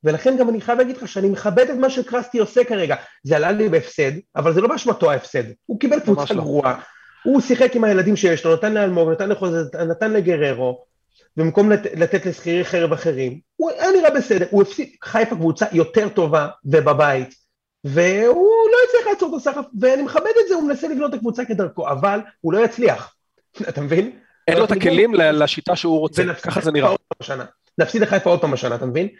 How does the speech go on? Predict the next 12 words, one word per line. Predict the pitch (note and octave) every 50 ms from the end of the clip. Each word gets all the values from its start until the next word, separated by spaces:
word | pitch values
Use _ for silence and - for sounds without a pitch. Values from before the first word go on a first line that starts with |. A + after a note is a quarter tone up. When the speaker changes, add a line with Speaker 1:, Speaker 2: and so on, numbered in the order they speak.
| _ - _ -
Speaker 1:
כאילו, | - G#3 G#3 A3 A3+ A3+ G#3 G3 -
אה, | B3 B3 - - _ - _ - _ _ _ - - C3
ו-, | C3+ E3 D3+ - -
Speaker 2:
יכול | D3 D#3 D#3
לקרות. | D3+ D#3 D3+ D3 - -
Speaker 1:
ואני | C#3+ D3+ D#3+ E3
לא, | G#3+ - - - -
אני, | E3 D#3+ D#3+
עכשיו | - - - D3
אני | D3 D3
אומר, | E3+ E3+
שנייה, | - - D3 C3 A#2+